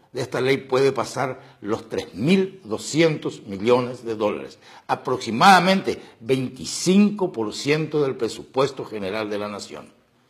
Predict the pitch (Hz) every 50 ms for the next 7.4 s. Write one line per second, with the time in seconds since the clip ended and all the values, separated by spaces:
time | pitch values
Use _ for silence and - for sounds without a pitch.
0 | _ _ _ _ _ _ _ _ _ _ _ _ 196 190 - 226 233 214 220 220
1 | 208 196 185 - - 220 214 202 165 190 185 202 190 196 196 143 170 175 160 -
2 | - 180 147 160 185 175 160 131 147 139 135 - - 196 190 156 113 95 - -
3 | - - - - - _ - 220 214 214 214 202 214 208 170 - 180 160 - 160
4 | 156 160 170 156 - 170 160 156 - 165 240 294 214 175 175 120 127 117 98 92
5 | 82 - - - - _ _ _ _ - 185 156 160 - - 175 160 - 165 -
6 | - 160 156 170 - - 160 139 143 151 151 147 156 151 143 139 139 139 131 131
7 | 127 120 - - - 104 -